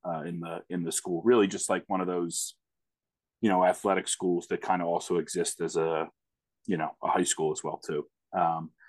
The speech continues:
they played most of their basketball out, uh, the Grind Session, which is, uh, mostly in Arizona, but a little bit in California and, uh, I think the Las Vegas area as well too. Um, and then he, he kinda was,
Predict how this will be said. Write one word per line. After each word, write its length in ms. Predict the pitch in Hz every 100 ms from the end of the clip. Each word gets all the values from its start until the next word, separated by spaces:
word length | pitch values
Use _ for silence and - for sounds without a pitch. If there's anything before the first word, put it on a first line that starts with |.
| -
they 100 | 101
played 260 | - 101 90
most 240 | 90 90
of 80 | 85
their 80 | 87
basketball 600 | 82 87 - 85 85 -
out, 240 | 87 87 -
uh, 280 | 82 80 80
the 60 | 101
Grind 380 | 85 90 90 -
Session, 440 | 90 87 101 98 _
which 200 | 92 -
is, 260 | 80 - - _ _ _ _ _ _ _ _ _ _ _
uh, 340 | 101 90 87 87
mostly 440 | 104 143 - 113
in 80 | 92
Arizona, 560 | 92 95 87 90 90 90
but 140 | - -
a 40 |
little 220 | 98 92
bit 180 | 85 90
in 240 | 87 87 85 _
California 840 | - 90 90 - 85 85 82 85 85
and, 260 | 82 82 82
uh, 380 | 80 80 80 78 - _ _ _ -
I 40 | -
think 120 | 90
the 80 | 87
Las 260 | 82 -
Vegas 360 | 85 82 85 -
area 240 | 78 78
as 120 | - -
well 160 | 80
too. 380 | - - 78 - _ _ _ -
Um, 480 | 87 82 82 82 82 _ _ _ _ _ _ _ _
and 160 | 104 107
then 160 | 107 98
he, 180 | 104 -
he 160 | 104
kinda 400 | 92 - 139 170
was, 540 | 107 98 90 - -